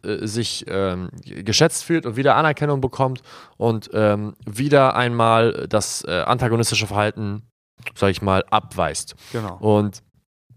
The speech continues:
Speaker 1: ich hab mal, ähm, ich weiß nicht, von wem ich diese, dieses, dieses Zitat gelesen hab. Ich will auch keine, ich, ich will's einfach nicht sagen, von wem ich das gelesen habe, aber <laughs> das, ich hab dieses Zitat gelesen, wo drin stand,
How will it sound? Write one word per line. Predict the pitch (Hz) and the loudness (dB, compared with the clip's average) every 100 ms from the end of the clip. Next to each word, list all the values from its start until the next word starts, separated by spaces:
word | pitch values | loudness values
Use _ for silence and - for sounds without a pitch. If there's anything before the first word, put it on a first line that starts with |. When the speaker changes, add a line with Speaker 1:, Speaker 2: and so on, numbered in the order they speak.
| _ _ _ _ _ _ _ _ _ | _ _ _ _ _ _ _ _ _
Speaker 1:
ich | - 131 | -4 -2
hab | 131 | 2
mal, | 135 127 120 - _ - - - - _ _ _ | 2 2 2 -4 _ -20 -20 -20 -20 _ _ _
ähm, | 104 98 95 92 | -2 0 -2 -4
ich | 98 | -2
weiß | 117 | -2
nicht, | 113 | -2
von | 104 101 | -4 -2
wem | 110 | -2
ich | 101 | -2
diese, | - 95 95 90 | -4 -2 -2 -2
dieses, | 92 87 85 82 | -4 -4 -6 -6
dieses | - 90 | -10 -10
Zitat | - - 101 98 | -10 -4 -2 -2
gelesen | - 98 110 113 | -2 -2 -2 -2
hab. | 135 - - - - - _ - _ - _ | -4 -6 -20 -20 -20 -20 _ -20 _ -20 _
Ich | - | -4
will | 98 | 0
auch | 92 | 0
keine, | - 95 92 87 - - - - | 0 -2 0 -4 -6 -16 -20 -16
ich, | 95 - | -14 -10
ich | 98 101 | -4 -2
will's | 101 - | -2 -2
einfach | 98 90 | -2 -2
nicht | 85 | -2
sagen, | 95 90 85 87 - - - - | 0 0 -2 -10 -12 -12 -12 -16
von | - 90 | -8 -6
wem | 87 | -4
ich | 82 | -6
das | 85 | -8
gelesen | - 90 95 | -4 -2 0
habe, | 104 | 2
aber | 98 92 - - - | 2 2 -2 -8 -18
<laughs> | - - - | -20 -20 -4
das, | 98 - - - - | -4 -4 -8 -20 -2
ich | - | 0
hab | - | 2
dieses | 117 107 | 2 0
Zitat | 110 127 131 | 0 0 0
gelesen, | 123 123 117 | 2 2 2
wo | 104 | -2
drin | 101 117 | -2 -2
stand, | 127 123 120 | 0 0 0